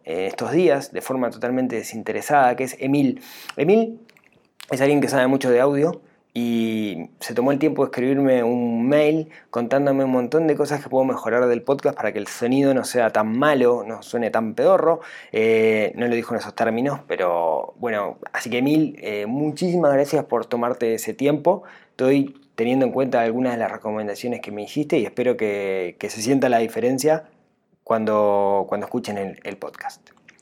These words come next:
Por otro lado, quiero contarles que este podcast tiene un patrocinador. A ver, los que no estén en el mundo del podcasting, usualmente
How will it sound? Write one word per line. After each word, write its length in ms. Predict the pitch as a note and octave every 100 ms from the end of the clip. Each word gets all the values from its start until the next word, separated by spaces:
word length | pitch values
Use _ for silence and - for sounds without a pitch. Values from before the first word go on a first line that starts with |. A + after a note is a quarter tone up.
| _ - - _
Por 160 | C3+ F3+
otro 160 | F#3
lado, 400 | F#3 F#3 E3+ D#3+ - _ -
quiero 540 | D#3 D#3+ E3 D#3 D3
contarles 540 | C#3+ C3+ D3 E3+ E3+ D#3
que 100 | F3
este 140 | -
podcast 360 | - G#3 - D#3
tiene 160 | G#3
un 140 | G3 -
patrocinador. 960 | A2+ - G#2+ - A2 C3 E3+ - - _ _ - _ _ _ _ _ - -
A 180 | - A#2
ver, 160 | -
los 140 | G#2 A2+
que 80 | C3+
no 40 |
estén 180 | C3 D3+
en 60 |
el 60 | C3
mundo 220 | C#3 C#3
del 80 | A#2
podcasting, 600 | A2+ A2+ A#2 - C3+ - - -
usualmente 640 | C3+ A#2+ C3 C#3+ D3+ D3